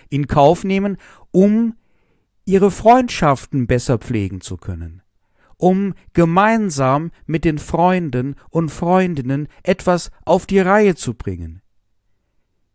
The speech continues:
Wir haben ja schon im Trampolinpark in Koblenz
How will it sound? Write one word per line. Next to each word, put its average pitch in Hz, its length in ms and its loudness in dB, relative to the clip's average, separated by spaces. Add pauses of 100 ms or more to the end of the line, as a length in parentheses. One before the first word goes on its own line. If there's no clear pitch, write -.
(120)
Wir 139 320 2
haben 165 340 0
ja 160 160 -2
schon 170 480 -4 (280)
im 165 260 -2
Trampolinpark 123 1200 -2 (120)
in 139 160 -8
Koblenz 185 560 -4